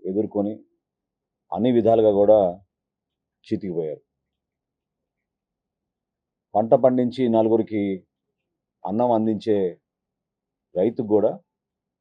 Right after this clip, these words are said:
ఎటువంటి దుస్థితి తీసుకొచ్చారంటే, తన భుక్తే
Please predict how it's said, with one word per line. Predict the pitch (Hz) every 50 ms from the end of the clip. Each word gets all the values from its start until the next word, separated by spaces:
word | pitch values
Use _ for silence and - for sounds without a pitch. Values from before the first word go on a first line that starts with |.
| _ _ _ _ _ _ _ _ _ _ _ - - _ _ _ _ - - - _ _ _ _ _ _ _ _ _ _ _ _ _ - 95 101
ఎటువంటి | - 123 123 120 123 113 92 104
దుస్థితి | 113 - - 147 127 143 139 120 117
తీసుకొచ్చారంటే, | 123 113 - - 113 98 - 113 104 101 101 98 90 110 107 95 87 87 92 - _ _ _ _ _ _ _ _ _ _ _ _ _ _ _ _ _ 508 480 _ _ _ _ _ 123 117 _ _ _ _ _ _ _ _ _ _ _ _ _ _ _ _ _ _ _ _ _ _ _ _ _ -
తన | 101 107 123 120 101
భుక్తే | 113 107 - - 147